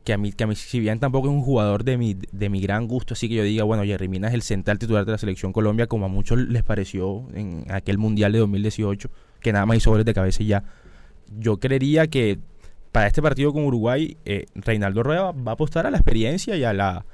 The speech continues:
a la, a, a la, ya los muchos años de, de, de selección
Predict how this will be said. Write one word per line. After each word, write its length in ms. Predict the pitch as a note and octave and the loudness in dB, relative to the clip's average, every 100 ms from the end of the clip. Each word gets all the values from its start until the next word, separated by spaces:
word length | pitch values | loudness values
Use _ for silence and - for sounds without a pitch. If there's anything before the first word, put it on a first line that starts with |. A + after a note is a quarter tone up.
| - - - - - - | -20 -20 -20 -20 -20 -8
a 160 | G#2+ | -4
la, 160 | G#2 G#2 | -2 -2
a, 80 | F#2+ | -2
a 180 | G#2+ A2 | -2 0
la, 120 | A2 | 2
ya 160 | A2 C3 | 4 6
los 100 | D3+ | 6
muchos 320 | D#3 D#3 D3 | 6 4 2
años 300 | C#3 C#3 C#3+ | 2 2 2
de, 180 | B2+ G#2 | 2 0
de, 320 | G#2 G#2+ G2+ - | -2 0 4 4
de 200 | A2 G2+ | 4 2
selección 560 | - G2+ G2 G#2+ A2+ | 2 0 -2 -2 -2